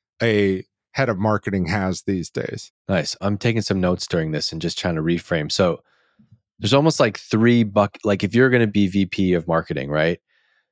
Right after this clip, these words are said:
Speaker 2: Maybe earlier in your career, you owned a specific channel or a specific piece, right?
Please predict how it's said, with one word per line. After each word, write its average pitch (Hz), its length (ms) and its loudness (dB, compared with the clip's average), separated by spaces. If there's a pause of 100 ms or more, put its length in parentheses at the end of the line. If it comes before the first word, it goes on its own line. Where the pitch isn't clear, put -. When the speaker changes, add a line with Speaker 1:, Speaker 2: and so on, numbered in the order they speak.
(160)
Speaker 2:
Maybe 123 440 4
earlier 131 320 6
in 117 80 2
your 107 140 4
career, 107 260 4
you 107 200 4
owned 104 220 2
a 95 40 4
specific - 540 -4
channel 92 400 2
or 85 360 2
a - 60 -6
specific - 560 -6
piece, - 420 -4
right? 85 280 0